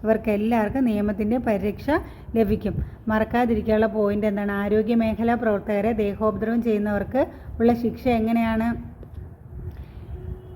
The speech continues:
ആ, എങ്ങനെയാ ശിക്ഷ? ആറ് മാസം മുതൽ ഏഴ് വർഷം വരെ തടവ് ശിക്ഷയും അഞ്ച് ലക്ഷം രൂപ പിഴയും വ്യവസ്ഥ ചെയ്യുന്ന ഓർഡിനൻസ് കേരള സർക്കാർ പാസാക്കി. ആ ശിക്ഷ,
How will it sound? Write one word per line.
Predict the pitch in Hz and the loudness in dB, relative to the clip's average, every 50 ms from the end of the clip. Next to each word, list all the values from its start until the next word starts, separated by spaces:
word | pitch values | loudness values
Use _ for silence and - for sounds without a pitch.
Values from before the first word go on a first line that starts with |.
| - - | -4 0
ആ, | 427 427 403 392 - - - - - - - - - 233 | 2 2 2 2 0 -4 -8 -14 -18 -20 -16 -8 -2 0
എങ്ങനെയാ | 247 254 262 262 254 247 - | 2 4 4 4 2 0 -2
ശിക്ഷ? | 226 196 - - 247 233 208 208 220 | -4 -6 -2 -2 -2 0 2 2 2
ആറ് | 226 233 262 302 277 240 | 2 2 2 2 2 2
മാസം | 214 214 208 - 247 233 220 | 2 0 -2 -2 0 0 0
മുതൽ | 208 185 226 254 240 214 208 | 0 0 0 2 4 4 4
ഏഴ് | 214 220 233 254 | 4 4 4 4
വർഷം | 240 220 202 - - 226 220 214 | 2 2 0 -2 -2 -2 0 0
വരെ | 202 214 240 233 233 | 0 0 -2 -2 -2
തടവ് | 214 196 202 214 220 220 226 | 0 0 2 0 0 0 -2
ശിക്ഷയും | 175 - - - 196 196 233 285 311 311 233 | -8 -6 -4 -2 -2 2 4 2 2 2 2
അഞ്ച് | 220 220 220 233 233 | 2 2 2 2 2
ലക്ഷം | 226 - - 254 247 233 | 0 0 0 0 2 4
രൂപ | 226 214 208 214 277 349 359 - - | 4 4 4 4 4 4 2 0 0
പിഴയും | 240 220 208 202 214 208 208 269 285 247 | 0 2 4 4 4 4 4 2 2 2
വ്യവസ്ഥ | 214 202 202 196 - 226 214 220 | 2 0 0 -2 -2 -4 -2 0
ചെയ്യുന്ന | 214 202 196 196 240 311 349 - - - - - - - - - - - - - - - 220 | 0 0 0 0 0 -2 -2 -4 -8 -16 -16 -16 -16 -14 -14 -14 -14 -14 -12 -6 2 4 4
ഓർഡിനൻസ് | 226 214 208 233 233 226 226 220 - | 4 4 4 2 2 2 0 0 -2
കേരള | 294 285 247 214 214 226 220 | -2 0 2 2 2 2 0
സർക്കാർ | - 226 196 - 240 269 | 0 -2 -2 0 -2 -2
പാസാക്കി. | 277 - - 226 214 202 - 226 208 190 175 214 220 214 | 0 0 0 0 0 2 2 0 0 0 0 -2 -2 -2
ആ | 226 233 233 | -2 -2 0
ശിക്ഷ, | 240 220 226 - | -2 -2 -2 -2